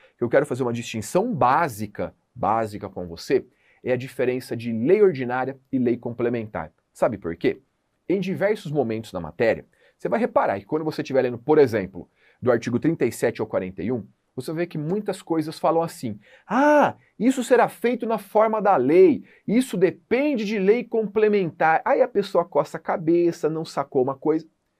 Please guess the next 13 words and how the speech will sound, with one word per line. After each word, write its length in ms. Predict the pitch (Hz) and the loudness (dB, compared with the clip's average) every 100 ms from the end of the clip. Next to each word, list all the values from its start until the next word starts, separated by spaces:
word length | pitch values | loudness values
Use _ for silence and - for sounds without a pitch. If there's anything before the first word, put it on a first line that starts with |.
| _ _ _ | _ _ _
Se 160 | - | -12
você 300 | 269 262 - | -6 -4 -2
entender 400 | 196 190 170 170 | -2 -2 -4 -2
a 20 | 196 | -4
diferença 460 | - 160 151 160 | -4 -6 -6 -6
básica, 400 | 277 123 139 - | 0 2 0 -4
porque 160 | - 113 | -8 -6
eu 40 | |
vou 80 | 92 | -8
fazer 220 | - 78 | -10 -8
o 60 | 92 | 0
básico, 420 | 233 269 110 - | 2 2 0 -2
tá? 180 | 120 | -2